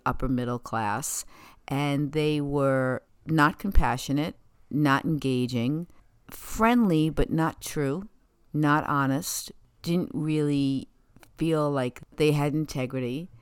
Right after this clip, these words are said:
and now they're adults, and they're the exact same. They're just the way they were. So from the first time I met each side of the family, my first impression was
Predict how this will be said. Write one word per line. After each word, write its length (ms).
and 200
now 240
they're 460
adults, 720
and 140
they're 100
the 140
exact 540
same. 400
They're 140
just 440
the 80
way 160
they 120
were. 360
So 240
from 240
the 160
first 360
time 380
I 140
met 400
each 280
side 280
of 80
the 80
family, 580
my 140
first 400
impression 500
was 200